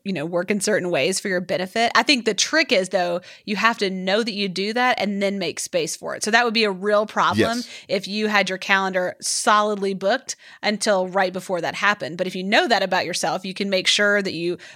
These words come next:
Speaker 1: block out some time that morning or, you know, whatever kind of s-, is your unpredictable pattern, in air quotes, which is actually very predictable 'cause you keep doing it over and over. You can really make space for that.
Speaker 2: Well,
Speaker 1: It can be, it can be really
Speaker 2: and
Speaker 1: helpful.
Speaker 2: fortunately for me in that example, there's no, not a lot competing for my time on Sunday morning at four thirty in the morning.
Speaker 1: Right.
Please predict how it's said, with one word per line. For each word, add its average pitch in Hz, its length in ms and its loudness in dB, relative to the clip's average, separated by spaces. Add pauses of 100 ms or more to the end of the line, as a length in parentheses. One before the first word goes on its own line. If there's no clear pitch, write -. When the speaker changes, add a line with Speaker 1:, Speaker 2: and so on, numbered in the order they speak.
Speaker 1:
block 180 220 2
out 160 160 2
some 185 100 -8
time 185 280 2
that 170 160 0
morning 226 480 2
or, 180 180 0
you 208 120 0
know, 180 100 0
whatever 208 360 2
kind 214 180 -2
of 190 120 -4
s-, - 220 -12 (360)
is 185 240 -2
your 190 360 0
unpredictable 208 680 0
pattern, 202 520 2
in 190 160 -4
air 185 180 0
quotes, 214 480 2 (220)
which - 160 -6
is 196 60 0
actually 190 240 0
very 185 180 2
predictable 190 400 -4
'cause 202 140 -4
you 196 60 -6
keep 196 180 -6
doing 190 200 0
it 196 80 0
over 185 220 2
and 180 80 0
over. 196 280 2 (280)
You 269 80 0
can 302 100 4
really 294 140 6
make 196 180 2
space 175 320 0
for 165 140 -6
that. 147 300 0
Speaker 2:
Well, 160 200 6
Speaker 1:
It 139 40 2
can 190 80 -4
be, 170 80 -2 (180)
it 175 80 -8
can 208 100 0
be 175 80 -4
really 156 140 -4
Speaker 2:
and 185 60 -6 (120)
Speaker 1:
helpful. 143 140 6
Speaker 2:
fortunately 156 380 4
for 117 100 0
me 107 80 2
in 104 60 2
that 101 120 2
example, 101 380 0
there's 90 160 0
no, 98 300 2
not 113 180 4
a 110 40 2
lot 98 180 4
competing 90 340 0
for - 100 -6
my 80 120 -2
time 92 320 -2
on 73 160 -6
Sunday 95 220 0
morning 85 220 2
at 76 60 -6
four 90 180 0
thirty 82 200 -4
in 76 40 -4
the 80 60 -4
morning. 80 300 -6
Speaker 1:
Right. 208 360 0